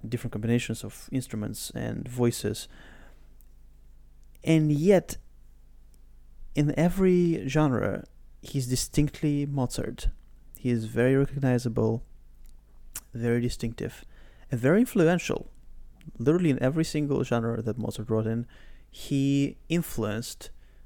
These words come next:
the composers that came after. Uh,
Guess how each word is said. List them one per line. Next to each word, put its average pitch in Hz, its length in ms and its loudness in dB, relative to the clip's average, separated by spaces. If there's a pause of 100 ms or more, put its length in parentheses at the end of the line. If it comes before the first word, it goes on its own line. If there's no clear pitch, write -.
(180)
the 120 280 0 (120)
composers 113 540 2
that 113 160 -8
came 110 180 -4
after. - 360 -4 (2250)
Uh, 110 340 0